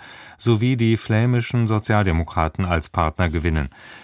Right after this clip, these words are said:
Prévost soll dem König Anfang September über den Stand der Gespräche berichten.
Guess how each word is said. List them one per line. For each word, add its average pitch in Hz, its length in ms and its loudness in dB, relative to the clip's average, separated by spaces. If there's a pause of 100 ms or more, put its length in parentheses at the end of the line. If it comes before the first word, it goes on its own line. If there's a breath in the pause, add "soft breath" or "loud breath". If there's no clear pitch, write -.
(100 loud breath)
Prévost 110 540 2
soll 104 260 2
dem 95 240 0
König 117 680 -2
Anfang 85 420 -2
September 98 580 0 (320 loud breath)
über 127 200 2
den 123 200 0
Stand 80 320 -4
der 85 120 -2
Gespräche 78 600 -6
berichten. 101 500 -2